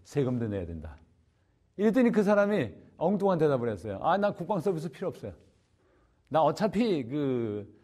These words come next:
세상을 비관하고 있는데 외적이 침입해 오면 나부터 죽이라고 그러세요."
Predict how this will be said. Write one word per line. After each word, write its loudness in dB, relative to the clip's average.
세상을 2
비관하고 0
있는데 -4
외적이 4
침입해 -2
오면 -2
나부터 -4
죽이라고 -2
그러세요." -10